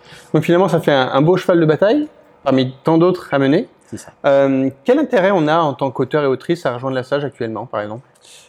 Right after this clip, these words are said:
Speaker 2: Alors, comme intérêt, aucun, puisqu'on donne accès à tout, à tout le monde. On n'a pas besoin d'être adhérent. Par contre, si quelqu'un se sent auteur de jeu,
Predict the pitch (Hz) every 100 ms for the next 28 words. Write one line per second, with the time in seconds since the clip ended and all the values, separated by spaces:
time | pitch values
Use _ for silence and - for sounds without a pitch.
0 | _ _ - 147 127 - - - _ -
1 | 151 160 156 151 151 143 107 _ _ _
2 | - 120 - _ - 151 165 320 - -
3 | _ _ 226 - 120 127 123 131 135 -
4 | 147 - 110 - 185 156 - 107 120 117
5 | 208 285 107 104 151 147 139 135 139 113
6 | - 113 107 151 - _ _ _ - 131
7 | 165 185 160 - _ _ - 143 180 170
8 | 226 226 160 - - 214 - 135 120 143
9 | 131 127 117